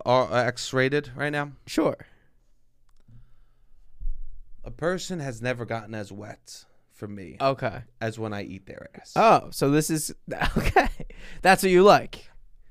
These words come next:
Speaker 1: It's true. I mean, people have in other ways,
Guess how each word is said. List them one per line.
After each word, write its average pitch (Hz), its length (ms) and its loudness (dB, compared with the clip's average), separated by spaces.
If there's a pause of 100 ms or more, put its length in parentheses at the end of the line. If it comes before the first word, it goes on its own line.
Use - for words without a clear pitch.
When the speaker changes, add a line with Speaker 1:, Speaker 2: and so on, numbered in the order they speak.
(120)
Speaker 1:
It's 165 440 -4
true. 190 560 -6
I 220 120 4
mean, 226 220 -2
people 180 300 -2
have 143 600 -2 (800)
in 131 100 -2
other 147 160 0
ways, 92 580 -12